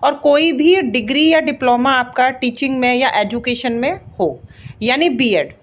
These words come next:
ठीक है, बीएड या फिर कोई भी आपके पास diploma है education में, इसमें भी fifty percent marks आपके चाहिए।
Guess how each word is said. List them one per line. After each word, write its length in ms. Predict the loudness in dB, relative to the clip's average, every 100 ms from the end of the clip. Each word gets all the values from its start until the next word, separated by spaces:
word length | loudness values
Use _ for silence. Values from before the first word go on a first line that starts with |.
| _ -20 -16 -8
ठीक 180 | -2 0
है, 100 | 0
बीएड 420 | 0 0 2 2
या 140 | 0
फिर 200 | 0 -2 0
कोई 240 | 0 2
भी 240 | 2 2 0 -6 -20 -20 -20 -10 -4
आपके 260 | -2 -2 0
पास 260 | 0 0
diploma 480 | -2 0 0 2 2
है 200 | 2 2
education 480 | 0 -2 -4 -4 -2
में, 300 | -2 -2 -6 -12 -20 -20 -12 -6
इसमें 300 | -2 2 2
भी 100 | 2
fifty 320 | 2 -2 -2 -2
percent 340 | -2 -2 0
marks 280 | -2 -2 -4
आपके 260 | -4 -6
चाहिए। 340 | -4 -4 -6